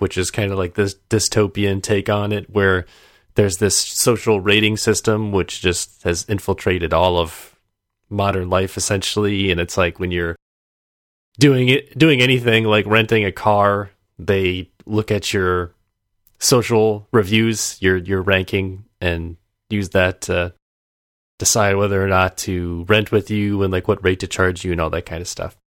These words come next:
Uh, we'll, we'll include a link in the show notes, but I saw a story about this where basically China is trying to implement that <laughs> exact system. And they call it social credit.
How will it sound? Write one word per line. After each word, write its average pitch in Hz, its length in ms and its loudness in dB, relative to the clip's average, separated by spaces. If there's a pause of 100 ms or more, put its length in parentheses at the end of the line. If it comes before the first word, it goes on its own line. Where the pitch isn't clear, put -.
(140)
Uh, 120 320 4
we'll, 131 180 2
we'll 151 160 6
include 147 320 4
a 131 40 4
link 131 200 0
in 131 80 4
the 107 80 2
show 123 260 4
notes, 98 440 -2
but 98 320 2
I 104 120 2
saw 123 440 2 (120)
a - 60 -8
story 131 400 4
about 98 380 0
this - 360 -2
where 101 280 0
basically 151 500 4
China 123 440 2
is 113 260 -2
trying 110 240 2
to 101 120 -2
implement 113 440 0
that 104 140 2
<laughs> - 0 -
exact - 480 0
system. - 680 2 (1600)
And 110 280 0
they - 200 2
call 139 280 4
it 101 100 0
social 127 540 2
credit. 139 600 0